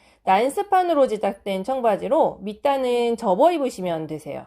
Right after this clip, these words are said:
얇은 청으로 제작되어 지금부터 초가을까지 입기 좋고요. 양쪽에 재원단 청을 덧대주고 구조스럽게 처리하고 별로 포인트를 주었어요.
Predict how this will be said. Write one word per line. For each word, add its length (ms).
얇은 560
청으로 420
제작되어 760
지금부터 800
초가을까지 840
입기 220
좋고요. 540
양쪽에 720
재원단 560
청을 340
덧대주고 800
구조스럽게 800
처리하고 840
별로 640
포인트를 600
주었어요. 600